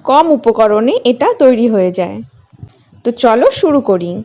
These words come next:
প্রথমেই দেখো, পুঁটি মাছটা আমি ভালো করে কেটে বেছে ধুয়ে নুন আর হলুদ মাখিয়ে রেখেছি। এরপর আমি এখানে নিয়েছি দুই চামচ সাদা কালো সর্ষে, দুই চামচ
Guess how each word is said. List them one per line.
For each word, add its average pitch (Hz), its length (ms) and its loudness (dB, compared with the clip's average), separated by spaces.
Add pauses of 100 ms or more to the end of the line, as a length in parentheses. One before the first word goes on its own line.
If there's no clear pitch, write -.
(760)
প্রথমেই 339 540 2
দেখো, 277 260 2 (180)
পুঁটি 277 240 -2
মাছটা 285 460 2 (100)
আমি 294 120 2 (120)
ভালো 240 240 2
করে 247 240 4
কেটে 262 380 0
বেছে 247 320 0 (140)
ধুয়ে 247 240 2 (500)
নুন 240 320 2 (100)
আর 262 160 2
হলুদ 240 420 2
মাখিয়ে 247 380 0 (180)
রেখেছি। 220 400 0 (1000)
এরপর 285 500 2 (200)
আমি 247 140 2 (120)
এখানে 269 280 0 (100)
নিয়েছি 220 420 -2 (760)
দুই 262 160 2 (100)
চামচ 277 400 2 (560)
সাদা 247 320 0
কালো 269 280 2 (100)
সর্ষে, 254 420 2 (360)
দুই 254 220 2
চামচ 269 280 2